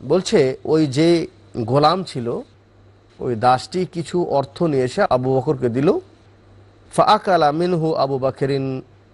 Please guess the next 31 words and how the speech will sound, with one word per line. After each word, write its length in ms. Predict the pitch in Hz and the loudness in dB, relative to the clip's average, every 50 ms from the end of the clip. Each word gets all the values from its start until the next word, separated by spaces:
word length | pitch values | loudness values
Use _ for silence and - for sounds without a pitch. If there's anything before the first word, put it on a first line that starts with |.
| _ - - - _ - | _ -20 -20 -20 _ 0
আবু 300 | - 180 185 175 180 175 | 2 2 2 2 0 0
বকর 200 | 175 - 185 165 | 0 -2 -4 -4
সেটাকে 380 | 135 - 151 143 151 156 196 190 | -4 -4 -2 -2 -2 -2 -4 -4
খেয়ে 220 | - 175 151 135 | -2 0 0 0
ফেল 180 | 107 117 104 92 | 0 -2 -4 -4
দিলেন। 240 | 95 87 85 64 - - - - - - _ _ _ - - - - _ _ _ - - - - - _ _ _ _ - | -6 -8 -8 -10 -14 -18 -20 -20 -20 -20 _ _ _ -20 -20 -20 -20 _ _ _ -20 -20 -20 -20 -20 _ _ _ _ -12
এখন 240 | 110 101 104 104 - | -10 -10 -8 -8 -4
অর্থ 300 | - 110 107 - - 156 | -4 -4 -4 -2 -2 -2
নিয়ে 180 | 156 165 160 | 0 0 0
আসুক, 240 | 160 143 - 202 185 - _ _ _ _ _ - - - - _ _ _ _ - - - - - | -2 -2 -2 -4 -6 -6 _ _ _ _ _ -20 -20 -20 -20 _ _ _ _ -20 -20 -20 -20 -20
সে 160 | - - - 131 | -8 -2 0 2
অর্থ 260 | 123 123 - - 160 | 2 2 0 -2 -2
দিয়ে 220 | 160 143 156 151 | 0 0 0 0
জিনিস 300 | 127 139 147 165 147 - | 0 0 0 0 -2 -2
কিনে 220 | - 170 165 170 151 | -2 -2 0 0 0
খেয়েছে, 360 | - 165 165 151 - 160 156 - - _ _ _ _ - - - - _ - | 0 0 0 -2 -2 -6 -8 -10 -12 _ _ _ _ -20 -20 -20 -20 _ -6
অথবা 300 | - 147 - 175 170 185 | -6 -4 -2 -2 -2 0
কোনো 200 | 175 196 190 185 | 0 0 0 0
জিনিস 400 | 156 160 151 156 151 147 147 143 | 0 0 0 0 0 -2 -2 -2
নিয়ে 100 | 143 135 | -4 -4
আসুক, 180 | 120 135 160 | -2 -4 -6
যেটা 240 | 156 147 170 165 190 | -4 -4 -2 -2 -2
নিয়ে 140 | 170 156 156 | 0 0 0
আসছে 180 | 156 143 - 185 | 0 0 0 -2
ওটা 180 | 175 170 220 | 0 0 0
উনি 300 | 220 190 180 220 311 339 - - - - _ _ - - - - - _ - | 0 0 0 0 -2 -4 -8 -12 -18 -20 _ _ -20 -20 -20 -20 -20 _ -2
ব্যবহার 380 | 143 156 175 180 170 160 151 139 | 2 4 4 6 6 4 2 0
করেছেন। 380 | - 123 110 101 - - 87 - - _ _ _ _ _ _ _ _ _ _ _ _ _ - _ _ _ _ _ _ - | -2 -6 -8 -8 -10 -12 -16 -16 -18 _ _ _ _ _ _ _ _ _ _ _ _ _ -20 _ _ _ _ _ _ -6
ফাকাল 460 | - - 151 - - 254 269 269 262 247 | 0 0 0 2 4 2 4 4 2 2
লাহুল 340 | 233 226 202 202 208 196 | 2 2 2 2 0 0
গোলাম, 840 | 156 143 156 151 160 170 170 170 160 139 127 135 156 180 196 202 196 | -2 -2 0 4 4 4 4 2 0 -2 -4 -6 -10 -16 -18 -18 -20